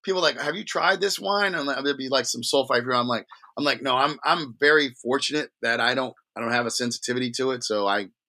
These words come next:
can't speak on it." But so if someone actually generally does, but do they really? Do they really know it's the sulfites? Have they been tested? I mean, do they really know that's what's giving the headache?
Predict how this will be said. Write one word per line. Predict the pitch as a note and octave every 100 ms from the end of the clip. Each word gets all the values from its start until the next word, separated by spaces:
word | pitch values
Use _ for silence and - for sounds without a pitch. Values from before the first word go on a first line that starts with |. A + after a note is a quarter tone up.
| _
can't | B2+ A2+ -
speak | - A2 B2
on | C3
it." | C3 - _ _ _ _
But | B2 C3+ D#3+ D3+ - _ -
so | F#3+ E3+
if |
someone | A#3 A3
actually | F#3+ F3 D#3+
generally | B2+ D3 E3 D3+
does, | A#2+ B2 D3+ D3+
but | B2+ D#3 - _ _
do | - C4+
they | G#3+ A#2
really? | A#2+ F#3+ G#3
Do | C#3+
they | D3 B2
really | D3 G#3
know | G#3 G#3+
it's | -
the | F#3
sulfites? | G#3+ F#3 - F3+ E3+
Have | C3+
they | B2+
been | A2 G2
tested? | D#3+ D#3+ - D#3 D3+ D3+ D3
I | - -
mean, | D#3+
do | B3
they | E3
really | G#3+ A3
know | A3
that's | G#3 G3
what's | G3
giving | G#3 G3+
the |
headache? | F#3+ F#3+ F#3+ F#3+